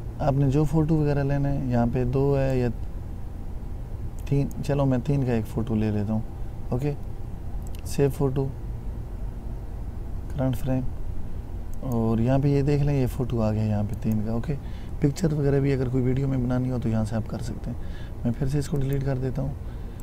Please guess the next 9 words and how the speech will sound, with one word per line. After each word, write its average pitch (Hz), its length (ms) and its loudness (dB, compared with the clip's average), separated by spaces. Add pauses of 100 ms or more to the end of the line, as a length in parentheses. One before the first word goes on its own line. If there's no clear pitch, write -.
(140)
और 120 120 -2
इसको 120 180 -4 (460)
cancel, 135 400 0 (2250)
Sorry, 117 300 -2 (4000)
ये 123 120 0
video 123 280 2
open 135 180 0
हो 127 120 0
गई। 131 160 -2